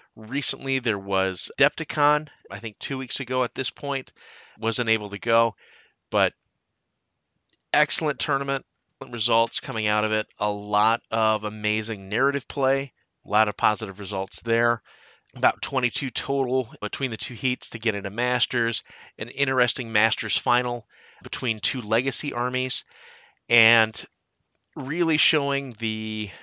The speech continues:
availability and viability of the Legacy armies within Prime itself. Of course, they were piloted by two of the better pilots throughout the history of the game in J V M, piloting his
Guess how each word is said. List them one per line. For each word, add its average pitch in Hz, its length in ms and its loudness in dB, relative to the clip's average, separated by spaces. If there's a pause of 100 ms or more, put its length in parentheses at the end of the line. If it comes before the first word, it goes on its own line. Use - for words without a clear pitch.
(180)
availability 107 1040 2
and 101 160 -10
viability 95 920 2 (480)
of 101 320 4
the 98 100 -2
Legacy 95 800 -4 (1300)
armies 113 380 2
within 117 380 -2
Prime 107 360 2
itself. 92 600 0 (460)
Of 107 100 -10
course, 120 280 0
they 117 80 0
were 110 160 -2
piloted 107 500 2
by 95 220 0
two 151 500 0
of 117 240 4
the 113 80 -2
better 101 240 2
pilots 107 680 0 (420)
throughout 110 220 4
the 110 80 -4
history 110 360 0
of 92 60 0
the 92 60 -4
game 101 420 -2 (140)
in 95 260 -6
J 101 240 0
V 95 160 -4
M, 101 220 0
piloting 92 500 -2
his 92 580 -4